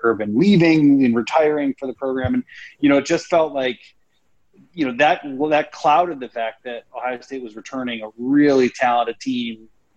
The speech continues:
You know, yes, Nick Bosa was gone, but you still had Chase Young, who, you know, I think some people outside of Columbus didn't quite realize how, just how good he was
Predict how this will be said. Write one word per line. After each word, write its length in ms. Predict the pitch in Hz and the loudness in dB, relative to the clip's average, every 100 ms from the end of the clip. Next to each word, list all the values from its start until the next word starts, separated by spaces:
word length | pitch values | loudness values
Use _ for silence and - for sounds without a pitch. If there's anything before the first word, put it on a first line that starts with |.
| - | -6
You 100 | 117 | -2
know, 220 | 113 101 | -2 -2
yes, 320 | 123 131 - | 0 0 0
Nick 160 | 139 131 | -4 -2
Bosa 420 | 127 127 131 123 | -2 -2 -2 -2
was 140 | 120 | -2
gone, 360 | 110 117 113 113 | -2 0 0 -2
but 120 | 120 | -6
you 120 | 120 117 | -6 -10
still 240 | - 127 | -4 -2
had 320 | 113 113 110 | 2 0 0
Chase 320 | - 120 110 | -6 -8 -6
Young, 280 | 123 113 113 113 | -4 -4 -6 -10
who, 260 | 120 110 107 _ _ _ _ _ | -8 -8 -10 _ _ _ _ _
you 80 | 113 | -4
know, 140 | 104 | -4
I 100 | 107 | -6
think 220 | 104 110 | -6 -6
some 180 | - 120 | -4 -4
people 260 | 127 120 120 | -4 -2 0
outside 260 | 113 120 | 0 0
of 100 | 113 | -2
Columbus 280 | - 117 113 | -2 -4 -2
didn't 200 | 131 120 | -4 -6
quite 260 | 104 120 113 | -2 -2 0
realize 460 | 117 117 104 104 | 0 0 0 -4
how, 280 | - 113 117 | -2 -2 -2
just 360 | 113 117 127 - | -2 -2 -2 0
how 140 | 123 | -2
good 260 | 110 120 117 | 0 -2 -2
he 120 | 117 | -4
was 480 | 113 110 107 110 _ | -2 -2 -4 -8 _